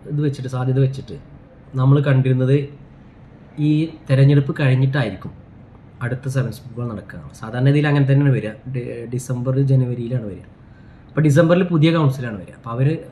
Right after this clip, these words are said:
തീരുമാനിക്കട്ടെ എന്നാണ് അന്നത്തെ തീരുമാനം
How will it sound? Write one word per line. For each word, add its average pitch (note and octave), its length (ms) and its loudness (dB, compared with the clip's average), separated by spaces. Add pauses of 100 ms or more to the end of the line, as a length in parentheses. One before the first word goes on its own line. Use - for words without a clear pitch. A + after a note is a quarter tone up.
(120)
തീരുമാനിക്കട്ടെ B2+ 760 -2
എന്നാണ് A#2 420 -10 (920)
അന്നത്തെ D#3 520 2
തീരുമാനം B2 380 -2